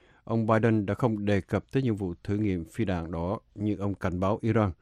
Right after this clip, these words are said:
không được vi phạm thỏa thuận hạt nhân quốc tế. Ông nói, "Một nước Iran có vũ khí hạt nhân là một mối đe dọa hoàn toàn không thể chấp nhận được đối với Israel, đối với khu vực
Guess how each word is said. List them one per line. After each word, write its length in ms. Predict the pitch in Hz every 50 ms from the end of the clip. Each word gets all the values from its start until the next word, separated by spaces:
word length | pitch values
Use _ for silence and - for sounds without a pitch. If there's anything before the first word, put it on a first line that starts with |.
| _ _ _ _ _
không 340 | _ - - - 160 147 120
được 260 | 101 101 90 - _
vi 180 | - 110 110 107
phạm 260 | - - 87 85 78 - _ _
thỏa 160 | - 92 95
thuận 240 | - - 92 85 85
hạt 160 | 73 82 87 -
nhân 160 | - 98 90
quốc 160 | 87 101 95 -
tế. 240 | - 85 82 87 - - _ _ _ _ _ _ _ _ - - _ _ _
Ông 220 | - 110 104 104 104
nói, 300 | 101 95 95 107 127 139 - - _ _ _ _
"Một 220 | 110 110 101 101
nước 180 | 123 160 185 -
Iran 380 | - 127 123 117 113 113 110
có 160 | - - 160
vũ 180 | 156 123 110 113
khí 140 | - - 165
hạt 140 | 120 90 - -
nhân 180 | 113 113 110 98 87 92
là 120 | 104 101
một 140 | 95 95 87
mối 180 | 95 107 131 120
đe 240 | 117 120 120 120
dọa 340 | 113 101 95 95 90 87 78 - - -
hoàn 260 | - 104 98 95 92
toàn 260 | 82 - 101 95 92 87 -
không 260 | - 139 127 110 -
thể 160 | - 95 92
chấp 200 | - - - 151
nhận 160 | 120 104 98
được 240 | 95 104 98 87 - _ -
đối 240 | 101 98 101 107
với 240 | 107 107 104 110 113 -
Israel, 440 | 120 135 131 - - 117 117 117 113 104 - _ _ _ _ _ _ _
đối 220 | 98 101 104 110
với 160 | 110 120 117 117
khu 200 | - - 131 113
vực 200 | 104 104 90